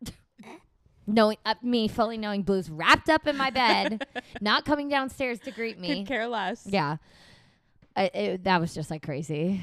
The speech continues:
Speaker 2: Yeah, that's insane.
Speaker 1: I've never really had, like, a bad first date. Like, nobody's, like, been mean to me or anything.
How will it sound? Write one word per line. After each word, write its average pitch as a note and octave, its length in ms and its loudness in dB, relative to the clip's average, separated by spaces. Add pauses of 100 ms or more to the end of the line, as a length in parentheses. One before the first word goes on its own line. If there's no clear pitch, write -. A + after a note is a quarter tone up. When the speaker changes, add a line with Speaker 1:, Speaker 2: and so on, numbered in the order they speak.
Speaker 2:
Yeah, F3 220 -6
that's F3 260 -10
insane. E3 520 -14 (100)
Speaker 1:
I've F4 120 4
never F#4 140 0
really B4 300 8
had, A#3+ 160 2
like, A3+ 120 0
a G3+ 60 0
bad D#3+ 380 -2
first G3+ 260 -6
date. G3+ 140 0
Like, F3+ 120 0
nobody's, D#3 380 -4
like, D3+ 160 -10
been D3+ 180 -8
mean D4+ 260 -2
to D4 100 -8
me C#4+ 180 -6
or C4 80 -4
anything. A#3+ 560 -6